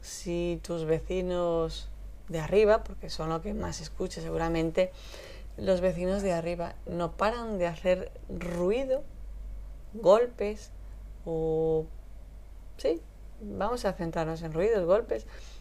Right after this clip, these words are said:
eh, da igual contra muebles, me refiero, no uno contra otro, si acaso, no, eso ya son otras, otras palabras, ¿no? Son palabras mayores. Pero, mm,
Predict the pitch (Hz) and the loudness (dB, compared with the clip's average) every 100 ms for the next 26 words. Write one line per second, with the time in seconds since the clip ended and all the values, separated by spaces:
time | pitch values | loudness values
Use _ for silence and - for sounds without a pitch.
0 | - - 185 185 175 175 170 170 185 180 | -16 -6 0 4 6 6 6 8 8 8
1 | 175 165 165 - 170 170 156 160 160 - | 6 2 -2 0 4 6 6 0 -4 8
2 | 175 156 156 160 160 180 165 - 175 175 | 8 8 4 2 0 -2 -6 -2 0 0
3 | 165 160 - 90 87 - - 87 92 - | -2 -6 -4 -2 -2 -8 -8 -4 -2 -4
4 | - - - 175 170 165 - 170 165 - | -6 -4 -2 -2 -4 -6 -4 -2 0 -2
5 | 165 - - - 190 - - 156 160 160 | -6 -10 4 6 6 0 -8 -6 -6 -8
6 | - 170 - - 175 202 175 185 165 160 | -10 -10 -12 -6 -2 -2 -2 -2 -2 -2
7 | 170 - - - - - - - - - | -4 -10 -12 -14 -12 -12 -12 -12 -12 0
8 | 208 208 220 220 214 220 220 - - - | 4 6 6 6 6 4 0 -10 -14 -12
9 | - - - - - - 269 247 | -10 -10 -12 -14 -14 -8 -2 0